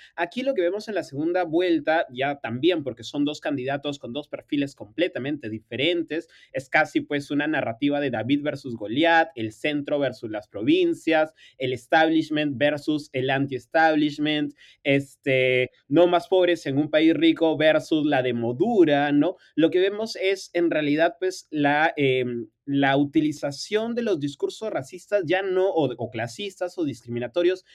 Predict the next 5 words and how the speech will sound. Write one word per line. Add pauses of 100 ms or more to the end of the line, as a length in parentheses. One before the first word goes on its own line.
(140)
ya
no
en
ese
sentido,